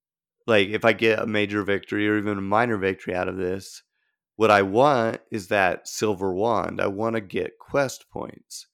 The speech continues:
And so he looks at the, the quest, which says you get quest points for each of your units that finishes the battle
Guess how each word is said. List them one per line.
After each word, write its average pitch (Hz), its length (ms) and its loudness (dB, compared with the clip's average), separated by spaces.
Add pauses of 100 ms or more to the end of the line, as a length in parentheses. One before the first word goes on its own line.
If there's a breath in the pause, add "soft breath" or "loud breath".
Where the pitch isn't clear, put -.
(680)
And 110 180 2
so 113 180 2
he 110 120 0
looks 127 360 0
at 123 140 -4
the, 104 140 -10 (220)
the - 180 -10
quest, 101 840 -2 (800)
which 117 200 -2
says 110 260 2
you 113 80 -4
get 107 240 -2
quest 131 400 0
points 110 320 -6
for - 280 -8
each 127 300 -2
of 95 140 -4
your 127 320 -2
units 95 680 -6
that - 340 -8
finishes 127 560 -4
the 101 80 -6
battle 90 540 -8